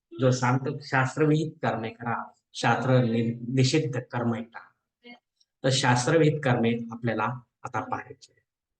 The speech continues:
मित्रांनो, माझ्या सवाष्ण माता भगिनींनी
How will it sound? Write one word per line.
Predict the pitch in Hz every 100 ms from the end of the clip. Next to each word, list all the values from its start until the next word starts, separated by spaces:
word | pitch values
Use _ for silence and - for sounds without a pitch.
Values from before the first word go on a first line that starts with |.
| _ _ _ _ - - - - 131
मित्रांनो, | 151 175 180
माझ्या | 160 135 135
सवाष्ण | 127 139 127 127 -
माता | 143 123 113 120 123
भगिनींनी | 113 113 113 113 113 113